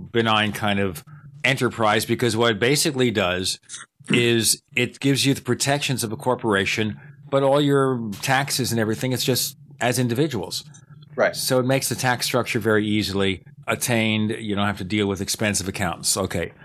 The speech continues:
Speaker 1: So we're looking at an L L C. And, you know, they have companies out there who are document processors. You know who they are.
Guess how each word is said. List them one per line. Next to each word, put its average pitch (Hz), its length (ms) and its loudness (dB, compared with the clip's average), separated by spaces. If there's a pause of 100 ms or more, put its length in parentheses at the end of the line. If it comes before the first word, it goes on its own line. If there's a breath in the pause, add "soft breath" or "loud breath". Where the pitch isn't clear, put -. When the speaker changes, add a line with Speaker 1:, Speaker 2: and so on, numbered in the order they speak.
(140 loud breath)
Speaker 1:
So 175 180 0
we're 165 100 2
looking 156 260 0
at 131 100 4
an 120 60 0
L 117 160 2
L 107 140 2
C. - 340 -6 (300)
And, 123 380 -2 (260)
you 147 140 0
know, 139 100 4
they 135 120 2
have 175 220 0
companies 117 580 -2
out 113 260 -2
there - 280 -10 (500)
who 143 480 0 (400)
are 113 260 4
document 123 600 0
processors. 117 920 -4
You 175 140 0
know 202 140 0
who 143 140 0
they 123 180 2
are. 80 280 -4